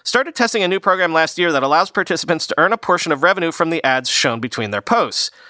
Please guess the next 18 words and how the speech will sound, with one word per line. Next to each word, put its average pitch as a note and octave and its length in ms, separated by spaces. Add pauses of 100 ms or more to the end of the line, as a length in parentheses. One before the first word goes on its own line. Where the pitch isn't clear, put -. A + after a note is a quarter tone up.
(240)
The G#2+ 120
new B2 140
revenue C3+ 280
sharing C3 300
incentive, F3 500
in C3+ 140
which C3 200
creators C3+ 440
who B2 260
reach A#2+ 240
certain A2+ 300
requirements D#3 440
are A#2 140
considered B2+ 500
for A2 280
Snap - 320
Star A2 320
status, - 640